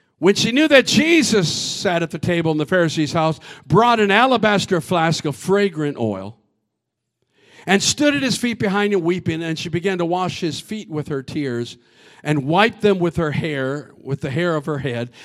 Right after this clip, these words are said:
and she kissed his feet and anointed them with the fragrant, expensive oil. Now, when the Pharisees who had invited him saw this, he spoke to himself, saying, "If he really was a prophet,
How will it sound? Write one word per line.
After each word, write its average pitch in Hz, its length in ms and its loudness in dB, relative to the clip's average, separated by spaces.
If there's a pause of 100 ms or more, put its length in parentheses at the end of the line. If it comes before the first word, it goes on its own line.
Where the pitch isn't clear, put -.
(140)
and 170 120 -2
she 156 160 -6
kissed - 400 0
his 220 180 -4
feet 175 300 -6
and 147 180 -2
anointed 185 520 0
them 175 140 0
with 143 160 -4
the 127 80 -6
fragrant, 185 920 0
expensive 147 960 -2
oil. 107 460 -8 (680)
Now, 175 140 4
when 196 140 8
the 185 80 0
Pharisees 233 640 2
who 202 100 2
had 180 140 -2
invited 202 480 2
him 160 100 0
saw 247 340 0
this, 170 300 -4 (240)
he 214 140 -2
spoke - 560 -2
to 269 200 6
himself, 240 520 -2
saying, 170 420 0 (1120)
"If - 180 -20
he 135 200 -6
really 104 460 -8
was 123 320 -2
a 98 100 -6
prophet, 80 580 -16